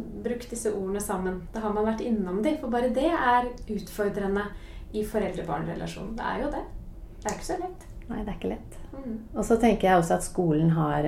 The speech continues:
Speaker 2: veldig ansvar for å gi ungdommene mer kunnskap. For det er klart at, eh, eh, foreldre spiller en veldig viktig rolle,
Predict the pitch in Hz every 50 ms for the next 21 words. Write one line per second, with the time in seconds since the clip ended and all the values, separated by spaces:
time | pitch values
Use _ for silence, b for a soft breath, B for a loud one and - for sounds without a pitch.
0 | - - 190 165 165 165 156 147 139 139 143 151 156 - 165 151 151 - - -
1 | - 147 151 151 - - 165 160 160 156 151 151 151 151 147 147 147 147 147 147
2 | 147 147 - - - 151 143 139 139 131 135 131 131 131 131 131 131 131 135 143
3 | 156 147 143 139 139 135 131 135 143 160 165 - 180 165 160 165 - - - 175
4 | 185 175 - - - B B B B B B B - - 180 180 175 170 185 160
5 | 156 160 - 151 156 - - 160 160 160 156 156 156 156 156 160 156 B B B
6 | B - - - - 180 165 160 156 151 151 151 - 170 156 151 151 - - 170
7 | 165 165 160 160 156 156 160 156 156 160 160 160 165 - - 160 156 156 156 160
8 | 165 160 151 147 147 147 151 151 151 151 151 156 156 - - - 165 160 160 151
9 | 147 147 160 190 214